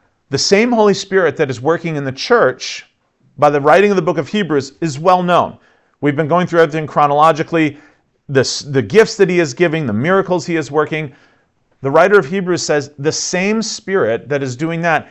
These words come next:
is, is the same Spirit who gave these instructions in the first place. And so there is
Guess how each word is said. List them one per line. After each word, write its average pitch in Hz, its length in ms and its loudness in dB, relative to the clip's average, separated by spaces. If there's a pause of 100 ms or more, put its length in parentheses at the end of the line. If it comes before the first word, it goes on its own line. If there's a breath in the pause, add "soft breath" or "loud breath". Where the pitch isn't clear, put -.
(100)
is, 156 380 -8
is 160 160 -2
the 156 80 -6
same 190 260 0
Spirit 165 340 -4
who 156 180 -6
gave 160 360 -2
these 151 240 -8
instructions 131 640 -6
in 120 80 -6
the 113 80 -6
first 135 360 -4
place. 87 280 -6
And 110 100 -8
so 139 140 -2
there 131 160 0
is 175 440 4